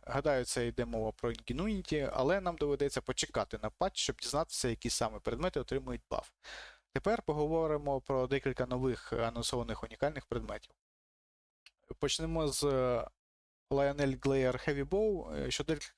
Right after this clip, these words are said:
декілька він так від-, відрізняється від своїх попередників, а, своїми властивостями, а саме збільшенням дистанції перекату, якщо ви ще не робили перекат на два метри,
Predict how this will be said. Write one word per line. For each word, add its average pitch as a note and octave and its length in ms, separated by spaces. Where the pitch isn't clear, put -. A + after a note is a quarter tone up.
декілька C#3+ 560
він C#3 240
так - 220
від-, C3 280
відрізняється C#3 720
від A2+ 140
своїх - 260
попередників, D#3+ 760
а, A#2+ 340
своїми D#3 360
властивостями, A#2+ 880
а - 80
саме E3 520
збільшенням C#3 540
дистанції C#3 560
перекату, D3+ 540
якщо C#3 260
ви C#3 160
ще C#3+ 180
не B2+ 120
робили A2+ 340
перекат E3 380
на E3 80
два D#3+ 180
метри, D#3 400